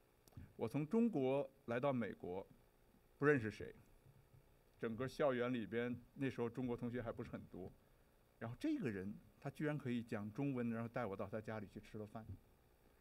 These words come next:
然后再带我去看演出。你看，这，这，这挺不容易的，还不买票，你看。<laughs> 然后呢，我到教会里边对教会没有概念，我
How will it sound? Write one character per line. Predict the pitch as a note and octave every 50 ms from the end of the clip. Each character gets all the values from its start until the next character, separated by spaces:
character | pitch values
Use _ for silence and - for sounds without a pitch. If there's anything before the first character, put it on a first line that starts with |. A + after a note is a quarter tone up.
| - -
然 | - A#2 C3
后 | D3 D#3
再 | F3 F#3+
带 | - A#3 F3+
我 | C#3+
去 | C#3 D#3
看 | - G#3 F#3
演 | C3+ A#2 A2 G#2+
出。 | - E3 G3 F#3+
你 | B2+ A2+
看， | A2 A#2 A#2 A#2 A#2
这， | A#2 B2+ A2 A2+
这， | A2 - B2 A#2 A2
这 | - -
挺 | A2+ - A#2+ A2
不 | A2
容 | A#2 A2+ A2+ A#2 B2
易 | A#2
的， | A2
还 | G#2 A#2
不 | G#2 A2
买 | A#2 A2 G2
票， | - - C3 A#2 - - - -
你 | A#2 A2
看。 | G2 - G2 - - - - - - - - -
<laughs> | - - - - C#3+ - - D3 B2+ A#2 - - - - - - - -
然 | - A#2+
后 | A2 G2 C3+ C#3+
呢， | C3+ C#3 C3+ B2+ - - - - - - - -
我 | - A2 A#2
到 | B2 C#3+
教 | C#3 - D#3 D3
会 | - - D3
里 | B2 A2+
边 | A2 A2+
对 | A#2 B2+ B2
教 | B2 - D#3 C3 A#2+
会 | A2+ - C3 A#2 G#2+ -
没 | A#2+
有 | A#2+ A2
概 | G#2+ - - B2 G#2+
念， | F2+ G2+ G#2+ F#2+ -
我 | - -